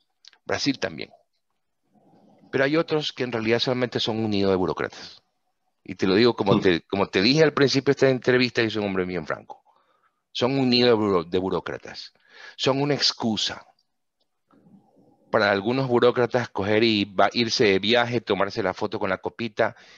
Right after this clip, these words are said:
Speaker 1: y, como decimos acá, ventearse de que, "Ay, sí, trabajo en la agencia espacial, soy muy chévere".
Speaker 2: <laughs>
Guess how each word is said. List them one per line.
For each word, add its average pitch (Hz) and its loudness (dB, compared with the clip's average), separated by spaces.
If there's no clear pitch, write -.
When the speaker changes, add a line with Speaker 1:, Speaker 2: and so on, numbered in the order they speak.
Speaker 1:
y, 95 -4
como 92 -2
decimos 104 -2
acá, 107 0
ventearse 107 0
de 85 0
que, 92 -8
"Ay, 95 -2
sí, 82 -10
trabajo 73 -4
en 90 -4
la 76 -8
agencia 78 -10
espacial, 64 -8
soy 82 -10
muy 82 -12
chévere". - -12
Speaker 2:
<laughs> 107 0